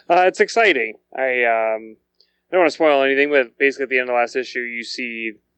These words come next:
um, Bruce do something, and so does,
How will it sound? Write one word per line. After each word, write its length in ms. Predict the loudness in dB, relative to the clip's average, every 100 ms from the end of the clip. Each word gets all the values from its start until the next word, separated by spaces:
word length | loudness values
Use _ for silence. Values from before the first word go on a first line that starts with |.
| -6
um, 540 | -4 -2 -4 -8 -16 _
Bruce 380 | 0 2 0 -4
do 240 | -2 -2
something, 760 | 0 -2 -2 -2 -4 -4 -8 0
and 340 | 2 2 -2
so 220 | 0 2 2
does, 220 | 2